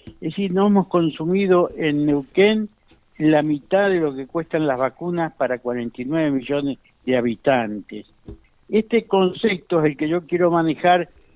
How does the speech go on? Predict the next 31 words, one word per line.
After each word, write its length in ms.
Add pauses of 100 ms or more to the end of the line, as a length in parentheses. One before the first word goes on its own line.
(220)
en 180
función 680 (140)
de 640
por 220
qué 240
estamos 500
peleando 800 (460)
dentro 480
de 60
una 180
anomia, 760 (140)
y 80
si 160
no 160
se 140
cumple 380
ninguna 440
norma, 520 (460)
se 80
quiere 300
hacer 260
cumplir 460
las 180
normas 460
en 200
la 100
provincia, 600
en 160
la 200
nación, 420 (340)
eh, 500